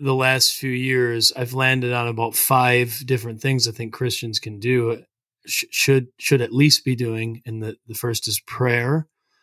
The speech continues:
Um, uh, because w-, we, we believe that the kingdom of God is in fact God's kingdom.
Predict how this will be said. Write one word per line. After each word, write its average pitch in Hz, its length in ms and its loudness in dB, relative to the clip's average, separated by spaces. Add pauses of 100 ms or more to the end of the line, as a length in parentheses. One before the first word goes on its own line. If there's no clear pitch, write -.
(380)
Um, 110 520 -4 (440)
uh, 110 280 -4
because 117 520 2
w-, 123 260 -10
we, 123 260 -2
we 127 140 2
believe 123 400 2
that 120 120 -6
the 110 80 -8
kingdom 143 540 2
of 110 180 -6
God 120 320 0
is 123 180 2
in 117 140 -6
fact - 680 2
God's 120 680 0 (160)
kingdom. 147 560 2